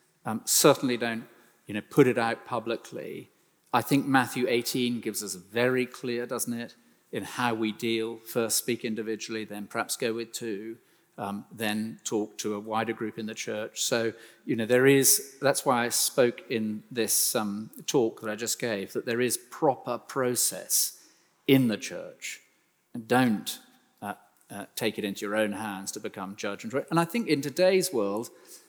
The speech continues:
when there has been proper process followed, you may not agree with that proper process and the results it came to.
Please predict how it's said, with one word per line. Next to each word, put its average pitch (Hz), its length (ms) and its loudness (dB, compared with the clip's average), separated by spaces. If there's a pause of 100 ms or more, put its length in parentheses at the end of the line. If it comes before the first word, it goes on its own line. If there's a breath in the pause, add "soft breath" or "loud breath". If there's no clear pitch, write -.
(380 soft breath)
when 151 320 6
there 156 120 6
has 175 280 -2
been 131 220 2
proper 123 280 0
process 113 580 0
followed, 139 800 -4 (1300)
you 156 180 2
may 208 220 2
not 226 180 0
agree 160 500 2
with 110 260 -8
that 123 260 -4
proper 127 320 -2
process - 800 -6 (240)
and 113 160 2
the 113 60 -2
results 107 420 -4
it - 120 -12
came 101 320 -8
to. - 260 -12